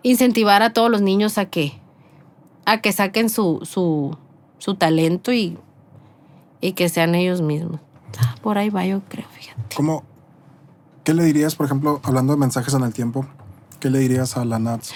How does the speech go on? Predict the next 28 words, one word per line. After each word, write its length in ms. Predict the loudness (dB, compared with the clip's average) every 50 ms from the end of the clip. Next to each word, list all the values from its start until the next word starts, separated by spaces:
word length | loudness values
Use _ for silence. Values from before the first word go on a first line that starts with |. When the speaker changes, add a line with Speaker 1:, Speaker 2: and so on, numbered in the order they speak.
| -10 -4 -2
Speaker 2:
de, 100 | 0 2 4
Speaker 1:
Ay, 340 | 4 4 4 4 4 4
no 240 | 4 2 2 0 0 0
Speaker 2:
de 260 | 0 2 4 4 4
veintidós 540 | 4 4 2 2 2 0 0 0 0 0 0
Speaker 1:
manches. 20 |
Speaker 2:
años 500 | 0 2 2 0 0 -2 -4 -6 -12 -18 -20 -20 -20 -20 -20 -20 -20 -20 -18 -16
con, 420 | -8 -4 -2 -2 -2 -2 -4 -6 -10 -14 -20 -18 -6 -6 -6 -6 -6 -16 -20 -20 -20 -20 -20 -20 -20 -20 -20 -20 -20 -20 -20 -20 -18 -8
con 180 | -2 2 4 4
miedos 400 | 6 6 6 4 2 2 0 -2
y 40 |
con, 360 | -4 -2 -2 -2 -2 -2 -4 -8 -10 -16 -20 -20 -20 -20 -20 -20 -14 -6
con 180 | -4 -2 -2
planes? 520 | 0 0 0 2 2 0 0 -2 -6 -10 -16 -16 -18 -16 -18 -18 -18 -20 -20 -20 -20 -20 -20 -20 -20 -20 -16 -12 -12 -12 -12 -14 -16 -16 -4 0
Speaker 1:
A 120 | 2 2
la 140 | 4 4 2
Nats 340 | 2 2 2 0 -2 -4 -2
de 80 | 0 2
veintidós 500 | 2 2 2 2 2 0 0 0 0 0
años 360 | 2 2 4 4 2 2 2
le 100 | 2 2
diría 380 | 2 2 2 2 0 0 0 -2
que, 460 | -2 -2 0 0 2 0 0 -2 -6 -10 -18 -20 -20 -20 -20 -20 -20 -20 -20 -20 -20 -20 -20 -20 -20 -20 -20 -20 -20 -20 -20 -20 -20 -20 -20 -20 -20 -20 -20 -20 -20 -18 -6 0
que, 420 | 2 4 4 4 4 4 4 4
mm, 640 | 2 2 2 2 2 2 0 0 0 0 0 -2 -4 -6 -12 -18 -20 -20 -20 -20 -20 -20 -20 -20 -20 -20 -20 -20 -18 -18 -16
¿qué 100 | -16 -14 -14
le 100 | -14 -14
diría? 320 | -14 -14 -14 -16 -16